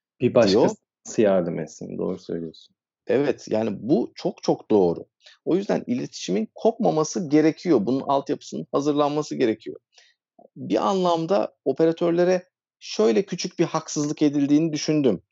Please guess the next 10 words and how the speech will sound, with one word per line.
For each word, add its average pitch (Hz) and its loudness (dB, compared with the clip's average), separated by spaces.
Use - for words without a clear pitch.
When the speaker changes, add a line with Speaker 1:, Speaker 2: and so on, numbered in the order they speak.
Speaker 2:
Dedim 302 -2
ki, - -8
"Tamam, 156 0
yani 123 -2
deprem 147 2
oldu. 156 0
Birkaç 113 -4
ilde 127 6
aynı 151 2
anda 98 0